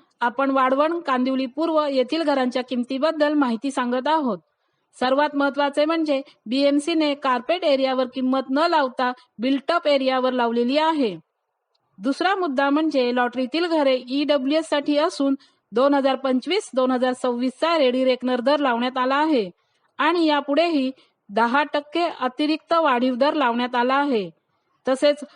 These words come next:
पाचव्या मजल्यापासून ते दहाव्या मजल्यापर्यंत पाच टक्के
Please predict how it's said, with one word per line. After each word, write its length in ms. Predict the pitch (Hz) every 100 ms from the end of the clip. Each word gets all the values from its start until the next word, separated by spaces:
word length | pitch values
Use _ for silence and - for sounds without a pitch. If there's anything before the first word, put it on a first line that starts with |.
| _
पाचव्या 400 | - 262 277 320
मजल्यापासून 840 | 392 330 277 277 269 311 - 269 277 - _ _
ते 80 | 277
दहाव्या 460 | 262 262 254 285 370
मजल्यापर्यंत 800 | 339 269 277 269 277 277 269 269 247 -
पाच 320 | 285 320 -
टक्के 420 | 311 302 - 311